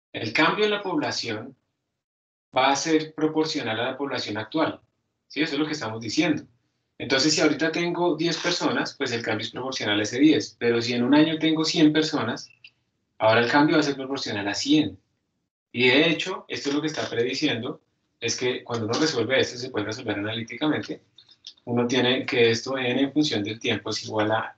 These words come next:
N sub cero, digamos, el inicial, por E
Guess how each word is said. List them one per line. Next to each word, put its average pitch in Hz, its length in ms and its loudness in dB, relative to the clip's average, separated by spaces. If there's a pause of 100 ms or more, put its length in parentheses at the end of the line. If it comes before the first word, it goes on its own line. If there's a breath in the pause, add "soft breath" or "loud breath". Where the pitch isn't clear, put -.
(100)
N 113 180 -2
sub 123 220 -2
cero, 104 260 0
digamos, 120 540 -2
el 104 140 -4
inicial, 104 520 -4 (640)
por 117 240 4
E - 280 4